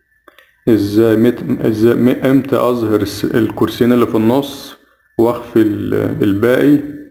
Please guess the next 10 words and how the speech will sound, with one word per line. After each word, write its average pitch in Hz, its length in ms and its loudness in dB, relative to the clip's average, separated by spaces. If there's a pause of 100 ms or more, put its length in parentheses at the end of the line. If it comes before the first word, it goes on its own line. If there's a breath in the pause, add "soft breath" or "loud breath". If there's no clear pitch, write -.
(580 loud breath)
وامتى 127 280 2
اخفيهم 127 360 2
الاتنين 123 460 4
واظهر 117 360 0
الباقي. 98 420 0 (720)
انا 107 80 2
دلوقتي 113 480 0
بعمل، 107 680 0
آه، 98 340 0 (1800 loud breath)
الاين 120 640 0